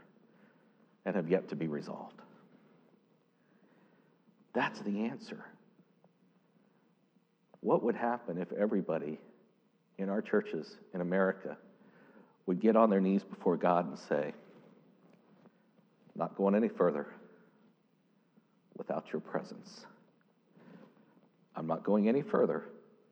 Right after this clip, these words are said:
without your glory revealed in my life and in our church."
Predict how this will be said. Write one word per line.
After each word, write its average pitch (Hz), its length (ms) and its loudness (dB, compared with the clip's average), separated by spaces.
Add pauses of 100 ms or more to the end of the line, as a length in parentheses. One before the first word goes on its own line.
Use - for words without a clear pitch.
(380)
without 82 320 -6
your 90 160 -2
glory 80 400 2 (260)
revealed 76 480 -4 (560)
in 80 160 -10
my 98 200 2
life 160 280 0 (480)
and 78 100 -8
in 85 140 -2
our 85 140 2
church." - 440 -14